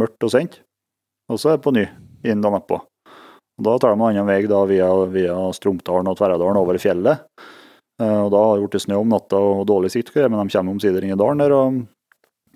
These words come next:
og får, eh, omsider se, se en elgfamilien der da, med, med en stor okse og ku og kalv, og, og ene broren, eh, tar, tar med seg hund og, og skal gå seg inn på elgene, mens de tre andre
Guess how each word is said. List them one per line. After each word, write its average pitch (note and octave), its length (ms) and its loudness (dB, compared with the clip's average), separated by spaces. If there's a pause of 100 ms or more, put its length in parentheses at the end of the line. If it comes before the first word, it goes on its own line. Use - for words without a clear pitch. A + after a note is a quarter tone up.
(160)
og G#2+ 120 -2
får, G2+ 320 0
eh, G2 160 0
omsider F#2+ 360 -2
se, G2 200 0 (920)
se G2+ 140 0 (180)
en G#2 140 -4 (140)
elgfamilien G2 480 -2
der B2+ 120 4
da, B2+ 80 2
med, A2 680 -4
med G#2+ 120 -6
en G#2 80 -8
stor G#2 240 0
okse - 280 -2
og G#2 200 2
ku G#2+ 160 -2
og - 80 -4
kalv, C3 240 2
og, B2 400 0 (1040)
og A#2 160 0
ene G2+ 160 -2
broren, G#2+ 480 2
eh, A2+ 400 0 (240)
tar, G2+ 300 0 (360)
tar A2 140 2
med F#2+ 160 -4
seg G#2+ 160 -2
hund G#2+ 240 -2
og, G2+ 400 -2 (800)
og G#2 100 -4
skal G2 540 0
gå G2+ 100 4
seg F#2+ 140 -4
inn F2+ 80 -2
på G#2 80 4
elgene, G#2 240 0
mens A#2+ 160 -2
de A2+ 160 0
tre G#2 80 4
andre F#2 240 0